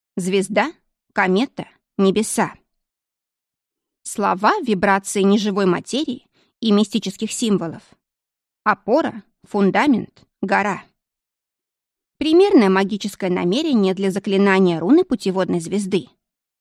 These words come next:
Хочу сделать правильный выбор. Заклинание руны путеводной звезды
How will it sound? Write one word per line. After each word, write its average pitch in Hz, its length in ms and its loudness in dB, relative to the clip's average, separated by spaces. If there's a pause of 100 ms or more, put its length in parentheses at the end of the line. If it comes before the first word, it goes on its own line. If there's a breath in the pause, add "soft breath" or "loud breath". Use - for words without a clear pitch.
(220)
Хочу 208 400 -6
сделать 190 500 -4
правильный 175 460 0
выбор. 190 340 -2 (840)
Заклинание 202 760 0
руны 311 240 0
путеводной 190 500 -4
звезды 196 460 -4